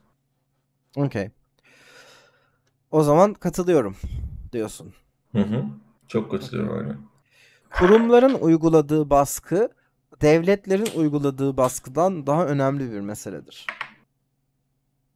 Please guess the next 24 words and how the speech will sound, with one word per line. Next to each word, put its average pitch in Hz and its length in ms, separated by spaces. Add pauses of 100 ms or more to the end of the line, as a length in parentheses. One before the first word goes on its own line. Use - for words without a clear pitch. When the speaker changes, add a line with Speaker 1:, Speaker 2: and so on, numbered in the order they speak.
(1500)
Speaker 2:
Anlamadım 104 480
abi 90 260
buradaki 95 280
ne 95 100
demek 92 220
istediğini. 73 420 (460)
Speaker 1:
Kurumların 190 560
uyguladığı 143 400
Speaker 2:
Kurumları 117 240
Speaker 1:
baskı, 151 520
kurumlar 175 340
galiba 185 300
özel 170 360 (120)
kurumlardan 131 600
bahsediliyor 107 540
burada. 110 300 (340)
Speaker 2:
Tamam 107 300
ama 123 140
ne 120 100
Speaker 1:
Ee, 117 60
Speaker 2:
baskısı 107 500
ki 104 100
burada? 90 340
Ha? 110 480